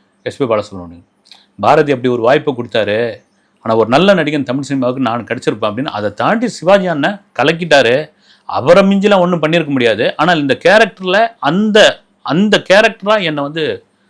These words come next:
பாரதி ராஜா வேலை வாங்கி என்னை கொண்டு வந்துட்டு இருப்பாரு. But யாருக்கு என்ன கிடைக்குமோ அது கிடைச்சே தீரும்னு ரொம்ப கேஷுவலா சொல்லிட்டு போனது அவர் மனசுல கூட இருந்திருக்கும். ஏன்னா முதல் மரியாதையுடைய வெற்றியெல்லாம் உங்களுக்கு தெரியும் வந்து. ஒரு சூப்பர் டூப்பர் வெற்றி. அப்படி வந்து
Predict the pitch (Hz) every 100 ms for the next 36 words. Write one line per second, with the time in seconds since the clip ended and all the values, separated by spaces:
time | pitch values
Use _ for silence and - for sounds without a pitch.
0 | _ - 127 139 123 110 104 113 120 113
1 | 120 156 - 120 107 156 180 151 123 107
2 | 101 98 98 101 - _ _ _ - 113
3 | 160 110 123 185 175 151 156 151 139 135
4 | 160 131 - 131 131 160 - 143 151 190
5 | 156 170 - 170 190 180 156 135 117 104
6 | 90 - 107 104 135 143 165 170 156 160
7 | 147 117 101 139 180 - _ _ - 117
8 | 170 156 151 147 143 127 120 - 170 165
9 | 165 143 107 117 107 92 - _ _ -
10 | 92 - 214 202 - 156 143 - 107 110
11 | - 127 _ - - - 151 139 156 220
12 | -